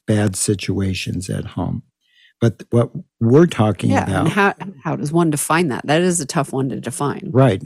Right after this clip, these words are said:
Speaker 1: And, and so we're always trying to deal with that razor edge of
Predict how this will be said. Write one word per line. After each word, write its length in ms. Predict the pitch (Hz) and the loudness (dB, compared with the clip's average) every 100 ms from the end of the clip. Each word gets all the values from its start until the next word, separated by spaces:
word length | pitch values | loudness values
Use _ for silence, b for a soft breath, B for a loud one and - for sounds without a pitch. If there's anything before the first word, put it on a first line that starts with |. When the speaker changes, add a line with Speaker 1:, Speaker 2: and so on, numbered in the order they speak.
| - | 2
Speaker 1:
And, 320 | 117 110 165 | 4 4 2
and 260 | 113 113 104 | 4 4 4
so 180 | 131 120 | 4 4
we're 160 | 123 | 4
always 440 | 131 151 127 113 - | 6 6 6 4 0
trying 320 | - 123 107 | 0 2 4
to 100 | 101 | 2
deal 300 | 120 127 120 | 4 6 6
with 240 | 107 98 | 4 0
that 320 | - 98 95 - B B B _ - | -2 -2 -2 -6 B B B _ 2
razor 640 | 113 127 110 104 98 - | 6 6 6 2 -2 -2
edge 540 | 110 98 - 104 - _ - | 0 0 0 -6 -12 _ -4
of 220 | 95 92 | -4 -4